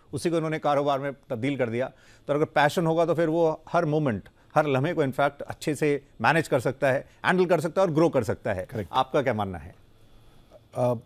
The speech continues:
Speaker 2: अगर आप दोनों भी केसेस को देखें, अ, एक कंज्यूमर को कैटर कर रही हैं और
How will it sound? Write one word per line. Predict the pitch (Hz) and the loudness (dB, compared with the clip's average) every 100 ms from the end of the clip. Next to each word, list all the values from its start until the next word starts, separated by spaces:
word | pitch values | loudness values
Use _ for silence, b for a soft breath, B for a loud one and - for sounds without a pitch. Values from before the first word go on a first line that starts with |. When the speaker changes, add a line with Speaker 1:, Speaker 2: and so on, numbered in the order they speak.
| _ _ - | _ _ -2
Speaker 2:
अगर | 139 | 2
आप | 175 | 2
दोनों | 160 123 131 165 | 2 2 2 2
भी | 165 | -2
केसेस | 165 135 - 127 | -2 -2 -4 -6
को | 127 | -4
देखें, | 107 95 - | -2 -4 -6
अ, | 90 - - - 107 107 104 87 _ _ _ - | -12 -16 -18 -8 -6 -4 -6 -8 _ _ _ -2
एक | 123 127 - - | 0 0 -8 -4
कंज्यूमर | 143 117 127 139 | 0 2 2 2
को | 139 135 | 0 -2
कैटर | 123 117 120 | -2 -2 -2
कर | - 117 | -4 -6
रही | 123 135 160 | -4 -6 -10
हैं | 185 208 | -14 -10
और | 117 117 | -8 -8